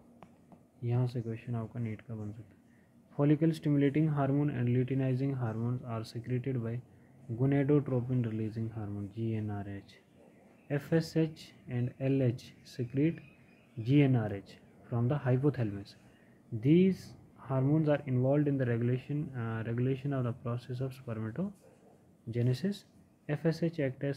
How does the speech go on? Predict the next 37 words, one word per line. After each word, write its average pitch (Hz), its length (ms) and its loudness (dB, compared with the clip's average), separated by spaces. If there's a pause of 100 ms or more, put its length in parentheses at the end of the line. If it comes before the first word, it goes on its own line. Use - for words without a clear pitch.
Sertoli 117 500 0
cells, 135 200 -2
whereas 156 680 4
एल 131 160 0
एच 131 180 -4
act 123 180 -8
as 127 140 -2
Leydig 113 360 2
cells 101 340 -14 (640)
of 120 120 -2
the 127 60 2 (100)
testis 147 480 -2
and 123 200 -6
stimulate 127 400 0
the 123 100 -2
process 117 440 -8
of 139 60 -8
spermatogenesis। 113 1300 -10
कितना 139 360 -8
इंपॉर्टेंट 123 540 -4
है, 180 80 -6 (540)
कौन 135 180 0
सा 143 140 2
हार्मोन 131 360 4
क्या 127 240 2
एक्ट 131 160 -4
करता 135 360 -2
है, 175 220 0 (220)
ठीक 135 160 -6
है, 202 140 2 (460)
और 120 180 0 (140)
किसकी - 320 0
फॉर्मेशन 117 540 0
करता 104 320 -12
है, 104 100 -10 (800)
ठीक 139 160 -4
है। 139 120 -4